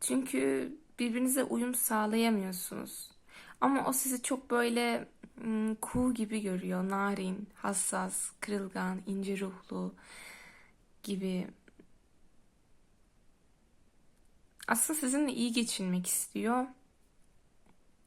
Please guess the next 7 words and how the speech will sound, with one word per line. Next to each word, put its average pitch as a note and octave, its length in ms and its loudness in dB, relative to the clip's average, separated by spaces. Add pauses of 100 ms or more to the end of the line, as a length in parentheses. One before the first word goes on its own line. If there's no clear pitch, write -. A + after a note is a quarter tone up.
(120)
Ama C4+ 160 2
geçinemiyoruz A3+ 960 0
diyor. G#3 260 -4 (140)
Biz A#3 100 0
seninle A#3 640 2 (800)
hiçbir A#3+ 240 4
zaman A3 360 2